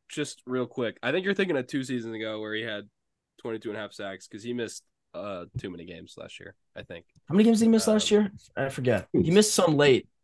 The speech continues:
Speaker 2: but despite missing games late, he still put
Speaker 1: He
Speaker 2: together a really good season.
Speaker 1: I think he played ten games last year. The year before, he had twenty-two and a half sacks in fifteen games. So
Speaker 2: That's what I was, that's what I
Speaker 1: that's
Speaker 2: was
Speaker 1: what you're
Speaker 2: thinking,
Speaker 1: thinking
Speaker 2: though.
Speaker 1: of.
Speaker 2: Yep, my bad. But
Speaker 1: Yeah, I
Speaker 2: nevertheless,
Speaker 1: love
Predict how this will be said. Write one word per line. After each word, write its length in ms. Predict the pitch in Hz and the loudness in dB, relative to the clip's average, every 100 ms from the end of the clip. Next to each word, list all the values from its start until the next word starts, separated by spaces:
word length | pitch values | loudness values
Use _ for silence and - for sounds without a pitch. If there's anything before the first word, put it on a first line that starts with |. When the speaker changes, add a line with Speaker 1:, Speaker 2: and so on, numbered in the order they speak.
| - | -8
Speaker 2:
but 80 | 127 | -4
despite 260 | 131 160 | 2 4
missing 240 | 156 147 135 | 4 2 0
games 240 | 127 113 | 0 0
late, 140 | 110 107 | -2 -2
he 40 | |
still 260 | - 143 135 | 2 4 4
put 80 | 131 | 2
Speaker 1:
He 160 | 139 | 0
Speaker 2:
together 320 | 135 120 113 | 2 2 2
a 40 | 101 | 0
really 200 | 104 101 | 0 0
good 120 | 95 | -2
season. 320 | 101 98 95 101 | -4 -4 -6 -10
Speaker 1:
I 80 | 123 | -8
think 220 | 156 160 | -8 -8
he 80 | 156 | -8
played 260 | 143 117 | -6 -6
ten 240 | - 107 101 | -6 -8 -6
games 260 | 98 95 | -8 -8
last 260 | 95 92 - | -10 -12 -12
year. 120 | 90 | -12
The 100 | 120 | -6
year 160 | 147 190 | 0 0
before, 360 | 175 160 131 | 2 2 2
he 60 | 120 | 0
had 180 | 117 - | -2 -6
twenty-two 460 | - 107 117 120 | -8 -6 -4 -4
and 60 | 110 | -6
a 40 | |
half 160 | 107 107 | -6 -8
sacks 460 | - 110 117 - - | -6 -4 -4 -8 -10
in 160 | 113 | -8
fifteen 540 | 107 - 107 - 92 87 | -8 -10 -12 -10 -12 -12
games. 360 | 76 78 - _ | -16 -18 -20 _
So 220 | - 110 | -12 -2
Speaker 2:
That's 280 | 101 131 120 | 6 6 6
what 100 | 120 | 4
I 80 | 107 | 4
was, 240 | 101 - | 2 -2
that's 260 | - 110 104 | 0 0 0
what 80 | 101 | -2
I 60 | |
Speaker 1:
that's 140 | 98 - | -2 -2
Speaker 2:
was 80 | 127 | -6
Speaker 1:
what 40 | |
you're 100 | 107 | -6
Speaker 2:
thinking, 280 | 90 87 95 | -6 -8 -10
Speaker 1:
thinking 0 | |
Speaker 2:
though. 60 | |
Speaker 1:
of. 60 | 95 _ _ - 123 123 | -16 _ _ -2 0 0
Speaker 2:
Yep, 80 | 110 _ | -4 _
my 180 | 113 113 | 0 0
bad. 280 | 98 92 107 - | 2 -2 -2 8
But 260 | 220 214 196 | 12 12 10
Speaker 1:
Yeah, 140 | 175 | 4
I 40 | 156 _ 156 | 2 _ 0
Speaker 2:
nevertheless, 500 | 165 160 147 127 | 6 8 8 6
Speaker 1:
love 60 | - | 2